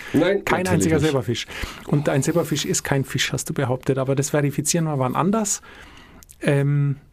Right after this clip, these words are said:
Speaker 1: Ich glaub, er kann, es kann kein Fisch sein.
Speaker 2: Keine Ahnung.
Speaker 1: Er lebt an Land, der
Speaker 2: Ja.
Speaker 1: Silberfisch. Wie geht's dir?
Speaker 2: Gut, vielen Dank.
Speaker 1: Echt?
Speaker 2: Also mir geht's noch gut.
Speaker 1: Wird auch so bleiben.
Speaker 2: Okay, sehr gut.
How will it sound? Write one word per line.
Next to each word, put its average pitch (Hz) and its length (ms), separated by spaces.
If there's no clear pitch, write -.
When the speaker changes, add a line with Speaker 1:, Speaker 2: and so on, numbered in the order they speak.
Speaker 1:
Ich - 160
glaub, - 240
er - 80
kann, 110 220
es - 200
kann 185 220
kein 98 220
Fisch - 240
sein. 85 340
Speaker 2:
Keine - 220
Ahnung. - 220
Speaker 1:
Er 92 120
lebt 120 320
an 110 160
Land, 120 280
der 101 100
Speaker 2:
Ja. - 40
Speaker 1:
Silberfisch. - 760
Wie 139 80
geht's 208 280
dir? 123 200
Speaker 2:
Gut, 302 220
vielen 240 240
Dank. 139 260
Speaker 1:
Echt? 143 120
Speaker 2:
Also 170 140
mir 190 100
geht's 240 280
noch - 300
gut. 151 400
Speaker 1:
Wird 113 140
auch 104 140
so 104 100
bleiben. 127 440
Speaker 2:
Okay, - 240
sehr 139 200
gut. 107 280